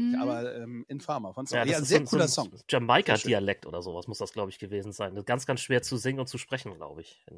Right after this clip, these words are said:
Speaker 1: Es wäre auch einfach verdammt schnell.
Speaker 3: Ja.
Speaker 2: Ja, ich glaub, es
Speaker 3: Ja.
Speaker 2: ging nur um die Schnelligkeit, ja. Ich weiß gar nicht, ich glaub,
Speaker 3: Ich
Speaker 2: mit
Speaker 3: glaub, er ist
Speaker 2: Jamaika hat das nicht so
Speaker 3: Jamaikaner,
Speaker 2: viel zu
Speaker 3: also
Speaker 2: tun, ja.
Speaker 3: Snow. Der, hm?
Speaker 2: Snow?
Speaker 3: Glaub.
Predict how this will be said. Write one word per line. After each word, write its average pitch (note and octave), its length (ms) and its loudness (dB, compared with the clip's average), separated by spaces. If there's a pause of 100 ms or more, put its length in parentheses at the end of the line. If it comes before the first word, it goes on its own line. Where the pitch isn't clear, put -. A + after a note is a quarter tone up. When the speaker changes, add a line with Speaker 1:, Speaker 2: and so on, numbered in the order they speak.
(600)
Speaker 1:
Es - 120 -14
wäre F#3+ 120 0
auch - 40 -14
einfach G3 200 -6
verdammt F3+ 320 -6
schnell. F#3 500 -2
Speaker 3:
Ja. - 160 -8 (1500)
Speaker 2:
Ja, A2+ 140 -4
ich G#2 80 -10
glaub, B2 160 -4
es A#2+ 80 -4
Speaker 3:
Ja. - 40 -10
Speaker 2:
ging A2+ 140 -6
nur A#2 120 -4
um A#2 60 -8
die A2+ 80 -6
Schnelligkeit, - 540 -10
ja. - 140 -14 (480)
Ich - 60 -20
weiß - 200 -14
gar A#2+ 80 -4
nicht, A2 100 -6
ich G2+ 60 -12
glaub, A2+ 140 -6
Speaker 3:
Ich A#2+ 60 -6
Speaker 2:
mit - 80 -8
Speaker 3:
glaub, D3 180 2
er D3+ 100 4
ist C3+ 100 0
Speaker 2:
Jamaika A#2+ 300 2
hat A#2 160 -2
das - 20 -4
nicht F#2 60 -6
so - 0 -
Speaker 3:
Jamaikaner, - 0 -
Speaker 2:
viel - 0 -
zu - 40 -10
Speaker 3:
also G#2+ 160 -4
Speaker 2:
tun, - 40 -12
ja. - 60 -10
Speaker 3:
Snow. G#2 260 -2 (320)
Der, F#2+ 240 -8 (380)
hm? C3 220 0 (460)
Speaker 2:
Snow? A3 580 4
Speaker 3:
Glaub. C3 360 2